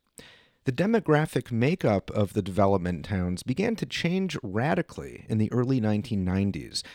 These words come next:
when around one million Russian Jews immigrated from the Soviet Union to Israel. Tzfadia says that many Israeli politicians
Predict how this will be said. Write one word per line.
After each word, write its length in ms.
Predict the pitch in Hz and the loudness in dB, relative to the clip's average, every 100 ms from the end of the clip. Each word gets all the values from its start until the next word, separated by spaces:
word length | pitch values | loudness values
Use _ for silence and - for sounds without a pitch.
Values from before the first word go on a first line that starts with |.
| - _ | -20 _
when 240 | 135 143 156 | 0 2 2
around 480 | 139 135 147 143 | 2 2 0 0
one 500 | 120 120 180 220 165 | -2 -2 0 0 2
million 480 | 135 156 196 190 151 | 2 2 2 2 2
Russian 400 | 117 127 135 113 | 2 2 0 -2
Jews 480 | 104 113 110 101 95 | 0 2 2 2 0
immigrated 600 | 127 123 107 95 95 92 | 0 0 4 4 2 -2
from 160 | - 92 | -4 -4
the 40 | |
Soviet 600 | 87 113 107 104 90 - | -2 0 0 2 -2 0
Union 420 | 208 196 104 98 | 0 2 2 2
to 180 | - - | -2 0
Israel. 460 | 135 135 90 62 - _ - - - - | 0 0 -4 -8 -14 _ -20 -20 -20 -12
Tzfadia 480 | - 233 233 226 208 | -2 4 4 6 4
says 340 | - 170 170 | 4 2 2
that 240 | 135 147 135 | 2 2 2
many 320 | 135 190 233 | 0 2 2
Israeli 460 | 190 - 139 143 135 | 2 2 2 2 0
politicians 920 | - 117 113 - 165 - 131 123 | -2 0 0 0 -2 0 0 -2